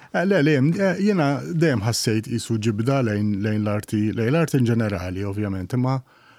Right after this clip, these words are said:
tinteressani partikolarment il-, l-arkitettura, l-arkitettura ta' kull żmien. U fuq din it-tipoloġija ta', ta', tal-villa li semmejt inti,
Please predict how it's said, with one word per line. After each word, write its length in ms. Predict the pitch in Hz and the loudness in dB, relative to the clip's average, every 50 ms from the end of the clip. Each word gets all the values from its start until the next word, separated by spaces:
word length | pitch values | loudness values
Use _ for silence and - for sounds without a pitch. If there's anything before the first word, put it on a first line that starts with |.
| - _ _ - | -20 _ _ -12
tinteressani 760 | 165 - 170 165 143 165 156 147 131 - - 139 135 131 131 | -4 0 0 2 2 4 2 2 0 0 0 0 2 2 0
partikolarment 1120 | 123 - 131 120 104 - 120 - 123 120 123 117 117 - 160 180 175 139 123 117 - - | 0 -2 -2 -2 -2 -4 -4 -2 0 0 0 0 0 0 2 2 2 2 0 -2 -2 -2
il-, 400 | 139 131 131 131 135 131 135 135 | 0 0 2 2 2 2 2 2
l-arkitettura, 880 | 131 139 143 135 123 - 143 - 135 123 - - 139 110 95 92 101 110 | 2 2 0 0 0 -2 0 0 -2 -2 0 0 0 0 0 0 -2 -2
l-arkitettura 580 | 123 113 - - 127 - 113 - - 117 113 110 | -2 -2 0 -2 -2 -2 -2 -2 -2 -2 -2 -2
ta' 140 | - 120 | -2 -2
kull 160 | - 139 139 139 | 0 0 -2 0
żmien. 320 | 147 156 127 92 87 90 _ _ _ _ _ _ - - _ _ _ _ _ _ _ _ _ _ _ | 0 0 -2 -2 -4 -8 _ _ _ _ _ _ -20 -20 _ _ _ _ _ _ _ _ _ _ _
U 80 | - 170 | -4 -2
fuq 160 | - 175 151 | 0 0 2
din 160 | 147 139 143 139 | 2 4 2 2
it-tipoloġija 800 | 131 - 139 123 - 135 127 135 143 - 208 185 147 123 113 - | 2 0 0 0 0 0 0 0 0 2 2 2 2 2 2 0
ta', 160 | 120 110 110 110 | 0 -2 -2 -4
ta', 600 | 120 - 123 120 113 110 110 110 107 107 107 104 | -6 -4 -2 -2 0 0 0 -2 -2 -4 -4 -4
tal-villa 380 | - 113 110 113 139 139 135 110 | -4 -2 -2 0 0 0 0 0
li 160 | 107 85 107 | 0 -2 -4
semmejt 580 | 98 - 127 113 - 117 113 120 135 147 - | -6 -10 -8 -4 -2 0 0 2 2 0 2
inti, 320 | 190 185 147 - - 117 | 0 0 0 0 0 0